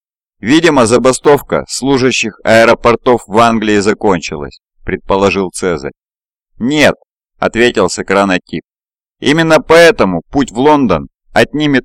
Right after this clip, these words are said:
у мистера Пенки так много времени. Сейчас он летит в Париж, оттуда поедет в Лондон поездом». «Случилось что-то из ряда вон выходящее, если Пенки решился на такое путешествие зимой».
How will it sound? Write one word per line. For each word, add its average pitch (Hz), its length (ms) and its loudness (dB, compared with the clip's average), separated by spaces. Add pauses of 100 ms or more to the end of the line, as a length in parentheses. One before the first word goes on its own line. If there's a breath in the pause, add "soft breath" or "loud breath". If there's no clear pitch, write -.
у 123 100 -4
мистера 123 460 0
Пенки 123 440 -2
так 101 220 -4
много 107 340 -2
времени. 78 540 -4 (400)
Сейчас 160 480 0
он 139 140 0
летит 127 340 0
в - 100 -18
Париж, 101 440 -2 (320)
оттуда 127 500 2
поедет 92 500 0
в 87 80 -8
Лондон 113 480 0
поездом». 76 640 -4 (680)
«Случилось 139 680 2
что-то 95 360 -2
из 101 260 -4
ряда 127 320 4
вон 117 240 2
выходящее, 107 880 -2 (160)
если 117 400 -2
Пенки 135 400 0
решился 90 560 -4
на 90 160 -4
такое 101 360 -2
путешествие 98 880 -4
зимой». 85 500 -6